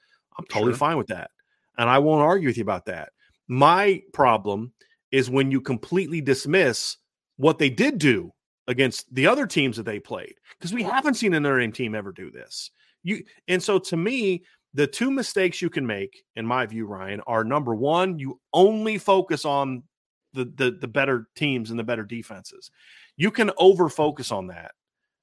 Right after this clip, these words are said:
Speaker 1: and then lose sight of, hey, there was still some progress made. It's not good enough. You're, you're ultimately evaluated on how you do against the better teams, and I get all that. The other error you can make is to ignore that and over-focus on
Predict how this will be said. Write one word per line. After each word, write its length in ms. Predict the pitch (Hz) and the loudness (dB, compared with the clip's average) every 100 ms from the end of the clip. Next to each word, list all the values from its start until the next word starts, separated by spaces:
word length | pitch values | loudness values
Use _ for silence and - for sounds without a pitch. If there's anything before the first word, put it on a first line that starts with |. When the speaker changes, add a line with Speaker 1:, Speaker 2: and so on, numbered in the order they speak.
| _ | _
Speaker 1:
and 160 | 131 135 | -2 0
then 320 | 139 127 123 | 0 0 0
lose 220 | 147 165 | 0 0
sight 320 | - 156 143 | 0 2 2
of, 520 | 127 120 117 98 95 _ _ _ | 2 0 0 -4 -16 _ _ _
hey, 240 | - 147 131 | -8 -4 -2
there 160 | 127 | 0
was 100 | 127 | -2
still 300 | - - 151 | -2 -4 -4
some 240 | 123 120 104 | -4 -8 -10
progress 500 | - 139 127 117 127 | 0 2 2 -2 -4
made. 120 | 127 | -6
It's 120 | 117 | -4
not 240 | 120 104 - | -8 -8 0
good 160 | 156 | 0
enough. 380 | 156 156 156 - | 2 2 0 0
You're, 260 | 123 113 117 | -4 -4 -4
you're 220 | 117 117 | -4 -2
ultimately 380 | 143 160 165 143 | 0 0 0 -2
evaluated 560 | 117 135 143 139 127 - | 0 0 0 0 -2 -6
on 280 | - 113 147 | -6 -4 -2
how 140 | 151 | -4
you 140 | 160 165 | -4 -2
do 140 | 165 | -2
against 200 | 165 165 | -4 -6
the 60 | 170 | -6
better 180 | 165 160 | -6 -4
teams, 340 | 175 170 151 | -4 -6 -6
and 80 | 117 | -10
I 40 | |
get 180 | 110 196 | -4 -2
all 160 | 175 117 | 0 0
that. 280 | 214 120 - _ - - _ - | -4 -6 -10 _ -20 -20 _ -4
The 160 | 151 | 0
other 380 | 165 214 302 247 | 4 4 4 0
error 300 | 156 151 139 | 2 4 4
you 180 | 131 131 | 2 -2
can 160 | 127 120 | -2 -2
make 260 | 117 117 - | -2 -4 -6
is 160 | 131 | -6
to 140 | - 135 | 0 0
ignore 420 | 123 131 190 226 | 0 2 2 2
that 380 | 147 120 123 - | 0 2 2 -2
and 140 | 135 - | -8 0
over-focus 720 | 175 170 147 160 156 - 131 | 2 2 -2 0 -2 -2 -2
on 360 | 135 123 113 | 0 2 0